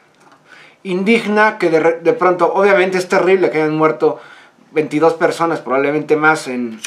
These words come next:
en suelo británico. Pero ¿qué tiene que ocurrir en los otros países, en concreto del mundo árabe, países islámicos,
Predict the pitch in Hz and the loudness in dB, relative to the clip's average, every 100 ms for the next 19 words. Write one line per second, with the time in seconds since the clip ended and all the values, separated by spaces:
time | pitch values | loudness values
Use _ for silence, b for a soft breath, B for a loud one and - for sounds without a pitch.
0 | - _ _ _ _ _ _ _ _ _ | -20 _ _ _ _ _ _ _ _ _
1 | _ _ _ - - _ _ B B B | _ _ _ -12 -12 _ _ B B B
2 | B B 143 170 185 170 143 170 170 - | B B -8 2 2 4 2 0 0 -4
3 | 117 - B B B _ _ _ 170 170 | -10 -10 B B B _ _ _ 0 0
4 | 190 233 233 202 - 175 196 180 156 190 | 2 2 2 0 0 2 2 2 0 2
5 | 202 - - 185 165 190 156 127 139 135 | 2 0 0 0 0 -8 -8 -8 -6 -4
6 | 160 165 143 151 156 156 151 165 160 127 | -2 0 0 -2 2 2 2 -2 -2 -4
7 | 131 151 160 156 156 151 151 165 | -6 -10 -10 -6 -4 -4 -6 -10